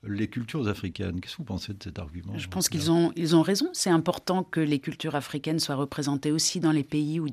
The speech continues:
Speaker 2: d'importantes diasporas africaines vivent, mais ils ont tort quand ils menacent ou quand ils agitent la menace des musées vides, parce que ça, c'est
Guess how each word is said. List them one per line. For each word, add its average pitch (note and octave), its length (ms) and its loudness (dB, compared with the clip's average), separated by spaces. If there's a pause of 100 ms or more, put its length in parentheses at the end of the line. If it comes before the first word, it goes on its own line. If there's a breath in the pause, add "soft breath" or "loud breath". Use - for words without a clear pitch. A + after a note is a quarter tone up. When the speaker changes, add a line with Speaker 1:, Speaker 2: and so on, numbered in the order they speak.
(120)
Speaker 2:
d'importantes D#3 560 0
diasporas C#3+ 540 -2
africaines C#3 500 -2
vivent, D#3+ 360 2 (420 loud breath)
mais F3+ 420 6
ils D3+ 200 2
ont C#3 100 2
tort G#3 340 0
quand - 220 -4
ils D3 200 -2 (200)
menacent D#3+ 880 4
ou E3 60 -4
quand C#3 240 -4
ils C#3+ 220 0
agitent D#3+ 340 0
la D3+ 100 -2
menace D3 360 0
des D#3 100 0
musées D#3 280 0
vides, E3 280 -4
parce - 180 0
que D3+ 100 -2
ça, E3+ 140 -4
c'est D#3+ 280 -2